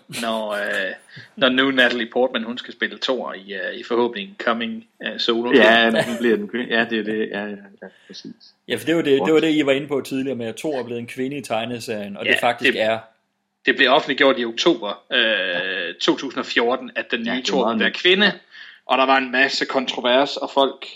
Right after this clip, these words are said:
Speaker 1: hujede og var sure og det ene og det andet. Øh, og det er fordi, der i, øh, tegneserien Original Sin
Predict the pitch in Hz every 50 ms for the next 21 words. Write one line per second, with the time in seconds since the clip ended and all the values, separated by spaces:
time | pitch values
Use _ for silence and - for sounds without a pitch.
0 | - _ _ _ - - 143 139 143 151 156 156 151 147 135 123 110 95 117 113
1 | 110 101 98 101 107 - _ _ _ - - - _ _ _ - 127 - - -
2 | 147 143 156 170 156 147 131 123 123 120 123 139 135 123 110 107 107 117 120 120
3 | 117 - _ _ - 123 123 117 117 113 107 - 113 - - 123 113 127 123 139
4 | 131 - 123 107 - - 104 101 101 101 95 90 95 101 80 - - - 147 147
5 | 151 143 113 - 135 120 113 110 110 104 120 123 123 - 139 - 139 127 123 110
6 | - - 143 131 131 151 156 160